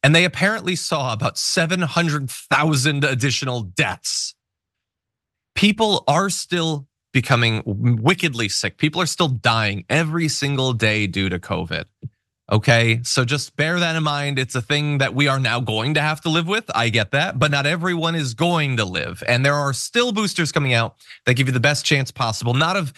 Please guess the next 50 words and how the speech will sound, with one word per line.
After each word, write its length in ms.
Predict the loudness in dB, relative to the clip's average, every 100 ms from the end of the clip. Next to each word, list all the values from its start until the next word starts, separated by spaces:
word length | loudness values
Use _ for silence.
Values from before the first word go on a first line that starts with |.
| -18 -4
having 340 | 0 2 2 0
perfect 580 | -6 0 0 2 0 0
immunity 560 | 2 2 2 2 2
to 200 | 0 -2
ever 260 | -2 0 0
getting 300 | 0 0 -2
sick 340 | -4 -2 -2 0
or 80 | -2
whatever, 800 | 0 2 4 2 0 -2 -4 -6 -16 -20 -20 _
but 160 | 2 4
to 100 | 4
not 240 | 4 4 2
being 180 | 0
absolutely 400 | 0 -2 -2 -4
devastated 560 | -2 -2 -2 -2 0 2
by 160 | 2 0
it 100 | 0
when 240 | 0 0
you 180 | 0 -2
get 260 | 0 -2 -2
it, 120 | -10 _ -2
which 120 | 2
is 120 | 4
similar 340 | 4 2 2 0
to 60 |
things 280 | 0 -2 -2
like 380 | -2 -2 -2 -2
the 100 | -2
flu. 500 | 0 -2 0 -2 -8 _ _ 0
Again, 460 | 4 4 2 -2 -10 _ -2
these 160 | 0 0
are 60 |
things 300 | -2 -4 -2
that 100 | -2
they 140 | 0 0
have 120 | 0
lived 280 | -2 -4 -2
their 120 | 0
whole 200 | 2 2
life 320 | 2 0 0
with 140 | -2 -2
that 80 | 0
they 120 | 0
now 200 | 0 0
have 240 | -2 -2
to 80 | -4
pretend 360 | -4 0 0 2
they 80 |
don't 320 | 2 2 2 2
understand 720 | 2 0 -2 -2 -2 -4